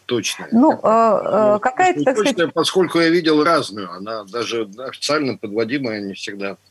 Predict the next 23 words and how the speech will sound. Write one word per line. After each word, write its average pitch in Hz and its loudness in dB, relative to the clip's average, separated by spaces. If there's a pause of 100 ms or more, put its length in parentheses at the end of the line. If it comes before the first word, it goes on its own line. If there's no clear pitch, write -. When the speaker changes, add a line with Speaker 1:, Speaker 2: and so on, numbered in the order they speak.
(760)
Speaker 1:
бьётся. 120 0
Я 139 2
видел 147 0
цифры: 123 -4
три 180 0
с - -8
половиной 143 2
тысячи, 127 -4
пять 135 -2
тысяч 131 -2
усадеб, 107 -2
называли 110 -2
даже 101 -2
до 104 -4
восьми. 120 -2
Мы 98 -6
сейчас 135 0
говорим 127 2
именно 113 -2
о 107 -4
провинциальных 110 -2
сельских - -6
усадьбах, 120 -8